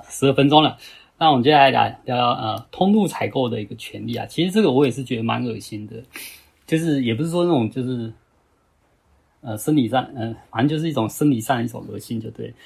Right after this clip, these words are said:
以前，呃，之前也有讲过，就是以前我们那个成品，成品采购其实他都很会看，看那个，呃，封面，或者说那个，那个感觉，feel，那个要时尚啊、设计啊、艺术啊，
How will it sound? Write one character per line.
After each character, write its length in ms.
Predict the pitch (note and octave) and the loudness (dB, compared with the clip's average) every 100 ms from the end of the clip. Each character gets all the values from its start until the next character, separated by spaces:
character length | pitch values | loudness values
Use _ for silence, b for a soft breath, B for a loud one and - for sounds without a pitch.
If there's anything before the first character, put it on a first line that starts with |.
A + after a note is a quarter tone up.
| B _ | B _
以 80 | C3 | -2
前， 340 | B2+ C#3 E3 C3+ | 4 4 2 -2
呃， 240 | A#2+ A#2+ | -4 -4
之 140 | A2+ F3 | -8 -8
前 160 | C#3+ | -2
也 60 | B2+ | 0
有 120 | A#2+ | 0
讲 180 | A2 A2 | -2 -6
过， 140 | A2 | -6
就 180 | A2+ C3 | -6 -6
是 60 | - | -6
以 140 | G#2+ | -10
前 240 | G2+ - A2 | -14 -12 -10
我 100 | A2 | -10
们 160 | G#2+ | -10
那 80 | A#2+ | -10
个 400 | A#2+ A2+ G#2+ G2+ - _ _ - | -8 -6 -6 -10 -16 _ _ -10
成 220 | - D3 | -2 0
品， 280 | C3 A2 G2+ _ | 0 -2 -6 _
成 200 | - C#3 | -6 -4
品 120 | C#3 | -4
采 220 | D3 A#2+ | -6 -10
购 180 | A#2 B2+ | -6 -6
其 180 | A#2+ A2+ | -6 -8
实 40 | |
他 220 | A2 C3 C3 - | -8 -6 -6 -4
都 140 | C3+ | -6
很 220 | C#3 A2+ G#2 | -4 -6 -6
会 200 | A#2+ G#2 | -6 -6
看， 300 | - A#2+ A2 b b b b b b _ | -4 -4 -6 b b b b b b _
看 260 | - D3 A#2+ | -2 0 0
那 100 | B2 | -2
个， 240 | A2 G2 G2 _ _ _ _ _ _ _ _ | -4 -8 -10 _ _ _ _ _ _ _ _
呃， 280 | A2 A2 A2 | -18 -14 -16
封 320 | - B2+ B2+ | -6 -2 0
面， 220 | C3+ A#2+ G#2 | 0 -2 -6
或 160 | B2 | -8
者 100 | A#2 | -8
说 340 | A#2 A#2+ A2+ A2+ | -8 -8 -6 -6
那 100 | A2 | -8
个， 180 | - - - - - _ | -12 -18 -18 -20 -20 _
那 120 | B2+ | -10
个 120 | A2+ | -8
感 260 | G2+ - F#2+ | -8 -10 -12
觉， 140 | - G2 | -14 -16
feel， 500 | - - A#2+ A#2+ C3 | -12 -6 -4 -4 -6
那 80 | B2 | -8
个 140 | A2+ | -8
要 300 | A#2 A2+ G#2 G2+ | -4 -4 -4 -8
时 400 | - - G#2+ A2+ | -14 -12 -12 -12
尚 320 | - B2+ A2 | -6 -6 -6
啊、 100 | G2+ | -10
设 340 | - C#3+ A#2+ | -12 -10 -10
计 280 | G#2+ - A2+ | -12 -10 -10
啊、 120 | A2 B2 | -12 -10
艺 200 | B2 A2+ | -8 -8
术 320 | - B2 G#2 | -10 -10 -6
啊， 240 | G#2 F2+ | -6 -8